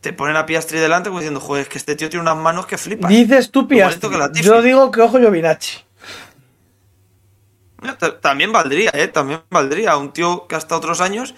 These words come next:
Speaker 1: y que es mejor que Latifi, las cosas como son. Es que cualquier cosa que metas es mejor que Latifi.
Speaker 2: Hmm. Y luego, eh, para terminar, bueno, Wang Junzu, David,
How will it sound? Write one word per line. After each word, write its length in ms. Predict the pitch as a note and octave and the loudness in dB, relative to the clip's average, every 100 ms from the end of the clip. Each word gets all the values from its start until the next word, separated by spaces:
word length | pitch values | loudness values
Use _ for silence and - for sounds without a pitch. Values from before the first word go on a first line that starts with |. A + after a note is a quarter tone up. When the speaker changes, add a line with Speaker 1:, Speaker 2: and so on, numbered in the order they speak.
| - _ | -20 _
Speaker 1:
y 120 | C#3+ | -6
que 80 | C#3+ | -4
es 60 | D3 | -4
mejor 300 | D3+ D3 C3 | -4 -6 -4
que 60 | |
Latifi, 440 | B2 - G3+ - - | -6 -6 -10 -12 -20
las 100 | - | -16
cosas 240 | - D#3 D3+ | -2 0 0
como 180 | C#3+ A#2+ | -2 -4
son. 220 | E3+ - _ _ _ _ | -6 -6 _ _ _ _
Es 80 | - | -8
que 120 | F#3 | -2
cualquier 360 | E3+ D3 F#3 | -2 0 -4
cosa 200 | F3+ G3+ F#3 | -4 -4 -2
que 100 | F3+ | -4
metas 220 | F#3 G3 | -4 -6
es 60 | |
mejor 240 | G3 D#3+ E3 | -6 -6 -4
que 100 | C#3+ | -4
Latifi. 420 | B2+ F#3 - - _ _ _ _ _ _ _ _ | -4 -8 -12 -18 _ _ _ _ _ _ _ _
Speaker 2:
Hmm. 140 | E3 C#3 - _ _ _ _ _ _ _ _ _ _ _ _ _ _ - | -10 -10 -14 _ _ _ _ _ _ _ _ _ _ _ _ _ _ 4
Y 400 | G3+ F#3+ F#3 F3 | 6 6 4 4
luego, 520 | F3 F#3+ A3 B3+ - | 6 6 6 4 2
eh, 640 | F#3+ F3 D#3+ D3+ D3 C#3+ C#3+ | 0 2 4 2 0 -2 -2
para 180 | D#3 D3+ | -2 0
terminar, 380 | D#3 D#3 F#3+ | -2 2 4
bueno, 160 | G#3+ G3 | 4 4
Wang 220 | E3 F#3 | 4 4
Junzu, 340 | G3 F3 F3 A3 | 2 0 2 4
David, 340 | F#3+ F#3+ A#3+ | 4 2 -6